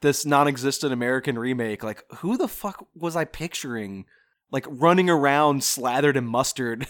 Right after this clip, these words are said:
<laughs> yelling about their boil? Like, who could possibly do that for however long this is, like, maybe a hundred minutes, and not just, like, annoy the hell out of you? Like, I guess the obvious answer would be, like, a, a Jim Carrey or something, but, like,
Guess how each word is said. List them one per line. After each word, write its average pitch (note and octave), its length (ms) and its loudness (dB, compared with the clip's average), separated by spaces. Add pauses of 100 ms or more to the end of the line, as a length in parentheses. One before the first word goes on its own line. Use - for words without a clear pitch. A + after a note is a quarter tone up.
<laughs> - 80 -20
yelling D3 380 2
about C#3 240 2
their C#3+ 100 4
boil? A#2 640 -2 (280)
Like, B2+ 180 -4
who G3+ 100 -4
could G#3 160 -2
possibly C#3 920 0 (540)
do D3+ 240 2
that B2+ 360 2
for A#2 760 -4 (300)
however C3 300 0
long B2 140 2
this A#2 120 -4
is, A#2+ 140 -2
like, A2+ 100 -4
maybe A#2 180 -6
a A2+ 60 -4
hundred A#2 320 -6
minutes, A2+ 560 -6 (320)
and D3 180 0
not C#3+ 240 6
just, D#3 180 0
like, C#3 160 0
annoy C3 500 0
the B2+ 120 -6
hell D#3+ 220 -2
out G2+ 200 -4
of F2+ 120 -14
you? E2+ 260 -16 (320)
Like, D3 240 0 (140)
I F3 80 2
guess G#3+ 180 4
the G#3 120 4
obvious E3+ 360 6
answer D#3 300 2
would C#3+ 140 2
be, C3+ 180 2
like, B2+ 220 0
a, A#2 320 -4
a A2 80 -6
Jim B2 240 -2
Carrey B2 600 -4
or G#2 60 -8
something, G2+ 480 -10
but, F#2+ 140 -12
like, G#2+ 300 -12